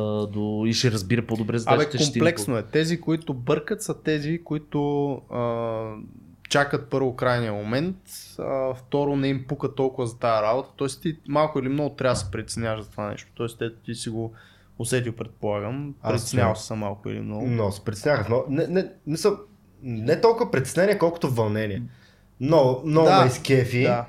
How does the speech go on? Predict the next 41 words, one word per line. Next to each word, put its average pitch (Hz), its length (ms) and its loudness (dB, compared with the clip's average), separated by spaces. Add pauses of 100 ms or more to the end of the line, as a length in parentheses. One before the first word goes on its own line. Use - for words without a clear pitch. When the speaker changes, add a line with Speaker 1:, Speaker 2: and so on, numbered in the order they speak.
(120)
Speaker 2:
да. - 160 -14 (360)
Speaker 3:
това, 135 160 6
дет 127 220 2
ми 123 120 0
казах 107 300 2
хората, 110 680 0
и 147 300 -4
аз 120 160 0
исках 139 180 -2
да 151 80 0
бъда 180 240 0
там. 98 320 -2 (360)
Аз 104 140 -4
исках 117 180 -6
да 120 120 -6
по-, - 320 -10
и 120 220 -4
какво - 240 -4
ще 147 140 -6
бавя? 151 320 4 (180)
Къде-, 113 240 -12 (460)
ще - 180 -8
чакам 139 220 2
последния 180 280 2
момент, 170 240 2
няма 117 120 2
да 95 60 -4
стане. 90 180 -6 (280)
Не. 95 160 -10 (1080)
Speaker 2:
Именно, 175 200 4
Speaker 3:
Веднага 175 200 6
Speaker 2:
е, 139 80 2
Speaker 3:
действам. 175 420 0
Speaker 2:
ти 165 100 0
ако 185 440 4
не 139 160 2
си 139 140 -2
усещал 170 500 0
притеснение 143 640 0
или 131 120 0
вълнение 113 640 0